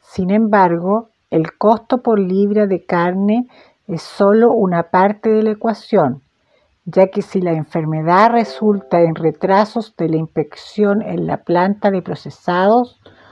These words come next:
los costos de esta acción pueden aumentar e incluso superar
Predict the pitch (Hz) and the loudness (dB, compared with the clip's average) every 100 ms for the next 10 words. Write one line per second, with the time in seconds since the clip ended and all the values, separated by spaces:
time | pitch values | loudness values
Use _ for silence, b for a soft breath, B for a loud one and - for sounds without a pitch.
0 | b b - 165 156 - 208 220 220 - | b b -6 -4 -4 -4 0 0 0 -4
1 | 240 190 180 190 - 233 - - 214 196 | -2 0 -2 -2 -4 -6 -6 -6 2 2
2 | 214 240 b b b b - - 202 196 | 2 -2 b b b b -16 2 4 6
3 | 202 190 175 156 151 143 - 185 202 233 | 4 2 0 -2 -2 -6 -2 2 4 2
4 | - - 160 156 - - 202 208 226 - | -2 -2 -2 -2 -6 -2 -2 -2 -6 -8
5 | 202 165 160 165 202 | -2 2 4 4 2